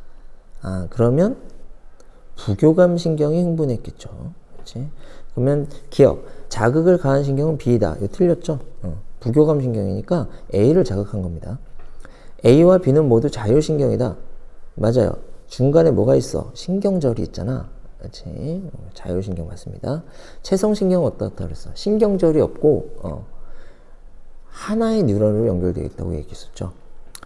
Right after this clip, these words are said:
그럼 디귿, A의 신경절 이전 뉴런의 신경세포체는 연수에 있다 그랬어요.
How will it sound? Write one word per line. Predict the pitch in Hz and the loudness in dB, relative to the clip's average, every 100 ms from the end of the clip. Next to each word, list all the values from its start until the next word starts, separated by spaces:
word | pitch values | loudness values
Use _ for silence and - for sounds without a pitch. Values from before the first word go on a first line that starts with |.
| - - | -16 -6
그럼 | 104 | -2
디귿, | 123 139 80 - - - | 4 4 4 0 -16 -8
A의 | - 110 147 175 | 2 4 6 4
신경절 | 180 185 185 185 180 170 139 | 4 2 2 4 6 6 4
이전 | 92 110 156 170 | 2 4 4 4
뉴런의 | 165 156 151 151 | 4 4 4 2
신경세포체는 | 151 160 156 156 151 143 135 - 117 135 135 - | 2 0 0 0 -2 -4 -4 -4 -2 0 0 2
연수에 | 87 98 127 135 156 160 | 2 2 2 2 2 4
있다 | 147 107 - - 123 120 110 - | 2 -2 -10 -4 0 0 0 -4
그랬어요. | - - - | -8 -10 -12